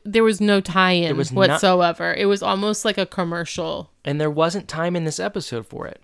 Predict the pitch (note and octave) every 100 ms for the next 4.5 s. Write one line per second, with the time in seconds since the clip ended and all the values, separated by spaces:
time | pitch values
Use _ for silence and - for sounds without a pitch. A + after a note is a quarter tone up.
0 | - C3+ F#3 F3 - _ _ - - -
1 | C#3+ D3+ D3 C#3 A#2+ A2+ F#2 D#2+ E2 -
2 | _ - - A#3 A3 G#3 G3+ - _ -
3 | C4 C4+ B3+ A3 A3 G#3 G#3 F#3+ F3+ -
4 | F#3 F3+ E3 - F#3+